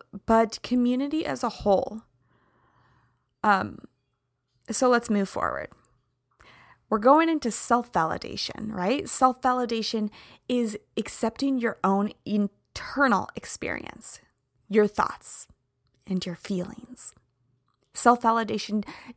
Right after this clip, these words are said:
doesn't mean that you believe your thoughts or think your feelings are justified. There are many times that you will have thoughts that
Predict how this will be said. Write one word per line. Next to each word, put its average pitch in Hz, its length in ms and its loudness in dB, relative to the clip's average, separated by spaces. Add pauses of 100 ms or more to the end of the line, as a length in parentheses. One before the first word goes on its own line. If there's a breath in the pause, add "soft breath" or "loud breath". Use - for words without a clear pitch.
doesn't 247 400 0
mean 254 200 0
that 233 140 -2
you 202 160 -4
believe 208 480 -4
your 196 120 0
thoughts 190 500 -4 (340 loud breath)
or 208 140 4
think 233 360 -2
your 196 100 -4
feelings 220 520 -4
are 185 320 0
justified. 185 640 -6 (800 soft breath)
There 233 340 4
are 226 320 4 (540)
many 220 640 2
times - 640 -6 (440 loud breath)
that 208 140 0
you 226 100 2
will 220 80 4
have 220 180 4
thoughts - 640 2
that 185 300 0